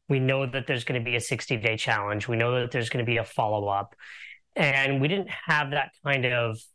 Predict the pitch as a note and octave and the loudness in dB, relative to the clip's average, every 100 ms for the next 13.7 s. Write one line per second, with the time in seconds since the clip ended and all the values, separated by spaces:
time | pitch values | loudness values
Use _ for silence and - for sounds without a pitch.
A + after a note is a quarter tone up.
0 | _ - C3+ A#2+ A#2 A#2+ A#2 A2+ A2 A2+ | _ -4 2 2 4 2 2 2 2 0
1 | A2 - B2+ A2 B2 A#2 - B2 A#2 - | -2 -2 -2 0 0 0 0 0 -2 -4
2 | - B2 - - - C3 A2+ A2+ G2+ G#2 | 0 0 0 -6 -2 0 0 0 -2 -2
3 | G#2 - - A2 F#2+ G#2+ - - - - | -2 -2 0 0 -2 -8 -16 -20 -18 -18
4 | - - B2+ - E3 D#3+ D#3+ C#3+ C3+ - | -14 -4 -2 2 0 2 0 0 -2 0
5 | B2 A#2 A#2 A#2 A2+ A2 C#3 A#2+ A#2 A#2+ | 2 2 0 -4 -4 -2 0 0 2 2
6 | B2+ B2 A#2+ A2 - C#3+ B2 A2+ - A2+ | 2 2 -2 -4 -2 0 2 0 -2 0
7 | A2+ G#2 G2+ - B2+ B2+ A#2 A2 G#2+ - | 0 -2 -6 -4 0 2 2 0 -2 -6
8 | - - _ - C#3 A#2 A#2+ B2 A#2 - | -20 -20 _ -4 0 2 2 0 -2 -2
9 | - C3+ D3 C3+ C#3 C3 B2 - D3+ - | 2 4 4 0 -2 0 -2 0 -2 -2
10 | - C3+ A2+ A2+ - - - - - - | -2 0 0 -2 -6 -10 -12 -18 -20 -20
11 | - - C3+ B2+ B2 B2 B2 B2 B2 - | -12 0 2 4 4 2 0 -2 -2 -2
12 | G3 E3 E3 F#3+ D#3+ F3+ D#3+ F#3 A3 A2+ | 2 2 2 0 0 0 0 0 0 -2
13 | A#2 - C#3+ C3+ C#3 C#3 C3+ | -10 -6 -2 2 2 0 -4